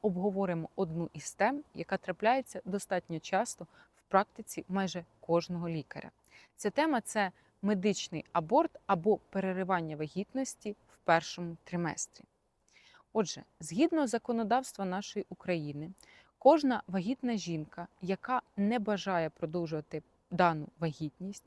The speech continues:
має право звернутися до будь-якого закладу охорони здоров'я, неважливо, яка форма власності, чи приватна, чи державна, для того, щоб діагностувати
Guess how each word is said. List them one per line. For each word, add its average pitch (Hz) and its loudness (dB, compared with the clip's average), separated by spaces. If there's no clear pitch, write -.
має 247 2
право 175 2
звернутися 175 -6
до 175 0
будь-якого 226 0
закладу 170 0
охорони 175 0
здоров'я, 170 -2
неважливо, 190 2
яка 180 0
форма 196 0
власності, 156 -6
чи 190 -2
приватна, 175 0
чи - -6
державна, 160 -4
для 214 2
того, 180 2
щоб - -12
діагностувати 190 -2